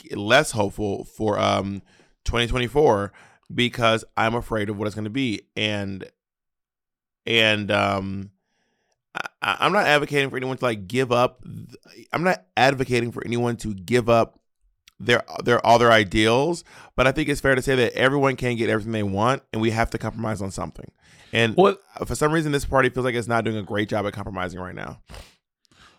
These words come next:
Speaker 2: Well, it's, what it is, is that all of us who, especially people who didn't vote before and who, who people weren't going to vote, they saw what happened in two thousand sixteen. So people came out in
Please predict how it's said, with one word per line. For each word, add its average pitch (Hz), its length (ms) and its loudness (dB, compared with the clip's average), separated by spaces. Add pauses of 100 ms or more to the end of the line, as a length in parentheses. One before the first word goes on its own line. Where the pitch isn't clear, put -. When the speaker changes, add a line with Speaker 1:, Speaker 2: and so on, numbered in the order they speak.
(200)
Speaker 2:
Well, 185 180 4
it's, 175 220 0
what 170 200 4
it 165 100 0
is, 147 260 4
is 117 60 -6
that 107 300 4
all 139 320 4
of 131 120 -2
us 120 340 2
who, 104 480 4
especially 143 260 2
people 127 200 4
who 110 120 6
didn't 107 260 4
vote 98 180 2
before 104 400 4
and 92 80 0
who, 101 60 -4
who 104 220 0
people 107 240 6
weren't 107 240 0
going 113 140 2
to 104 60 4
vote, 101 400 2 (340)
they 123 100 4
saw 156 140 -2
what 156 100 4
happened 117 240 0
in - 60 -10
two 127 60 4
thousand 107 180 6
sixteen. 110 360 0
So 101 100 0
people 117 200 2
came 110 280 2
out 98 300 2 (140)
in 95 340 2